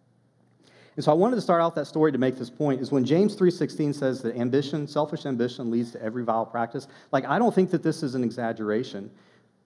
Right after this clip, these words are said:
Satan was ambitious enough to think that he could become like God himself. Out of all the things that could have corrupted Satan, out of all the things that got him, it was his ambition and it was his pride. That was what led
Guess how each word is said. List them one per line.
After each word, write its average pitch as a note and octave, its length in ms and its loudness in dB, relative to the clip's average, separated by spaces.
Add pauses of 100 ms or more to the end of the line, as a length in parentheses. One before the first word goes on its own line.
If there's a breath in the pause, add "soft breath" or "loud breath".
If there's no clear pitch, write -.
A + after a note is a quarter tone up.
(220)
Satan G3 340 4
was F#3 160 4
ambitious D3 480 0
enough A#2+ 220 -2
to A#2+ 80 -16
think C3 240 -4
that A#2 120 -6
he D3+ 140 -2
could D3 160 -8
become A#2+ 580 -4
like A2+ 400 -6
God G#2 380 -4
himself. A2+ 400 -2
Out A2+ 80 2
of A2+ 200 0
all G3+ 280 6
the G#3 80 -4
things E3+ 320 2
that A2 140 -2
could C3+ 100 -2
have A#2+ 100 -2
corrupted A#2 500 -2 (180)
Satan, A#2 340 -2
out G#2 140 -4
of G#2+ 180 -6
all D#3+ 260 4
the F#3+ 100 0
things C#3 360 0
that A2 140 -10
got A2 220 0
him, G#2 240 -14 (640 soft breath)
it C3+ 60 -4
was A#2+ 220 0
his D3 180 -2
ambition C3+ 520 2
and G#2+ 100 0
it A#2+ 80 -2
was A2+ 180 -4
his A2+ 140 -8
pride. G2+ 360 -4
That C3+ 260 0
was B2 140 -4
what A#2 180 -4
led A2 400 0